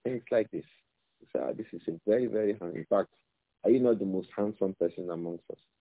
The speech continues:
So all of these only go to show intensity of that attribute to that companion. They do not conflict at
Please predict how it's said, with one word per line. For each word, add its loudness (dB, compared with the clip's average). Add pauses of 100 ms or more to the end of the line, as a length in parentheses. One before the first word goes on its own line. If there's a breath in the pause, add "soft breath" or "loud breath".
(1000)
So -8 (100)
all 6
of 2
these -2
only -4
go 2 (100)
to -10 (140)
show -2
intensity -4 (640)
of -4 (100)
that 0
attribute -6 (100)
to -12
that -4 (120)
companion. -12 (600)
They 0
do -6
not -4
conflict -8
at -6